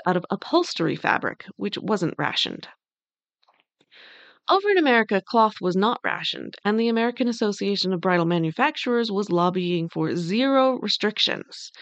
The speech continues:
Not for any crass commercial reasons, no, no, of course not,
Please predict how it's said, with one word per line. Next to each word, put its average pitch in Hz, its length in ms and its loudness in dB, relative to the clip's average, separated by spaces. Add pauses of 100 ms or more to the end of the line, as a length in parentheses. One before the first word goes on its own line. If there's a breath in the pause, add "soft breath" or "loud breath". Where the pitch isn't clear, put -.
(440 loud breath)
Not 440 200 4
for 403 120 0
any 359 200 2 (140)
crass 247 400 2
commercial 202 480 0
reasons, 160 420 0
no, 269 120 0
no, 381 180 -2
of 339 140 -4
course - 420 -2
not, - 320 -6